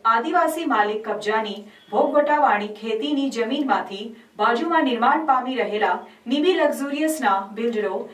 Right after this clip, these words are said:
ગેરકાયદેસર રસ્તો બનાવી દીધો હોવાના જમીન માલિકે આક્ષેપો કર્યા છે. જો કે, આ મામલે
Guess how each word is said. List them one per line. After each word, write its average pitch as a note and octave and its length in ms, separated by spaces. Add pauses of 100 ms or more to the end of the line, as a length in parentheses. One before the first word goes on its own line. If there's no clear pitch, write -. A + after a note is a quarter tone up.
(160)
ગેરકાયદેસર D4+ 920
રસ્તો A#3 280
બનાવી G#3+ 400
દીધો G#3 280
હોવાના G#3 560 (240)
જમીન D4+ 400
માલિકે A#3 540 (200)
આક્ષેપો D4 540
કર્યા F#3 320
છે. E3+ 260 (680)
જો G3+ 160
કે, - 300 (240)
આ D#4 200
મામલે C4+ 520